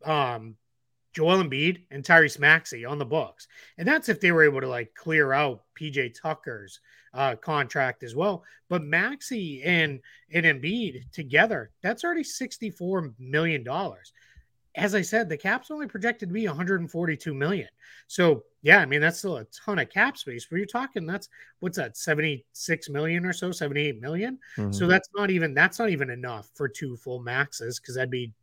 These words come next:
Speaker 1: you'd need, you know, ninety-eight, almost ninety-nine hundred million dollars. So, so that's just something to kinda keep in mind as you, you know, hear these reports and go through. That's why we do this early pass.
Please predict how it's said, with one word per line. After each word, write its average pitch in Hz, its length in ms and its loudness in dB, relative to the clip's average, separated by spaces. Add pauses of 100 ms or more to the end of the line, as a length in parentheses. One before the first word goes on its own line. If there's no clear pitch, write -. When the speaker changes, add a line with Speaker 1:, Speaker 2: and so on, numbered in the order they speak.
Speaker 1:
you'd 131 200 -10
need, 127 260 -6 (300)
you 143 100 2
know, 127 100 0
ninety-eight, 131 960 2
almost 135 360 -2
ninety-nine 135 460 2
hundred 131 320 -2
million 127 260 -4
dollars. 127 440 -4
So, 123 300 -10 (380)
so - 140 6
that's 226 160 12
just 269 160 6
something 226 260 4
to 208 80 2
kinda 180 280 6
keep 175 280 -4
in 175 80 -2
mind 156 420 4
as 143 320 0
you, 147 180 2 (320)
you 156 120 10
know, 147 80 12
hear 151 320 6
these 143 240 0
reports 143 480 2
and 127 100 -6
go 139 120 0
through. 131 180 -6
That's 139 220 -6
why 143 180 6
we 165 120 4
do 143 220 -4
this 156 240 0
early 147 260 4
pass. 139 460 -2